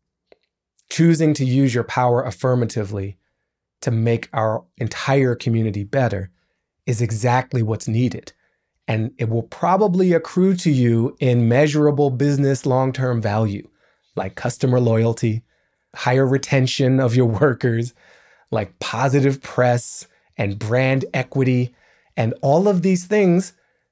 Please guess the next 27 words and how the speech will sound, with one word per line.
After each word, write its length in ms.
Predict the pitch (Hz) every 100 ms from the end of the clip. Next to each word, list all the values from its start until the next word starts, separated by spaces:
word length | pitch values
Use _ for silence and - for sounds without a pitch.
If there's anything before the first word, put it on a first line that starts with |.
| -
that 160 | 147 180
you 200 | 185 180
explicitly 680 | 175 - 202 - 196 175
say 500 | 175 208 180 151 151 170 _ _ _ _ _ _ _
you 220 | 131 165
want, 680 | 180 156 277 180 135 - - _ _
but 380 | 127 123 139 170
maybe 320 | 165 175 175 180
can't 340 | - 196 180
do 160 | 208 240
these 220 | 160 139
things 200 | 151 143
'cause 140 | - 131
they 80 |
are 60 | 139
a 40 |
distraction. 520 | 127 - 151 147 - 110
They 80 |
actually 220 | 123 - 123
could 140 | 120
be 80 | 113
the 80 | 107
path 440 | - 98 90 _ _ _ _ _ _ -
to 180 | 110 95 _ -
increasing 460 | 120 - 123 131
the 60 | 120
value 540 | 113 123 107 92 95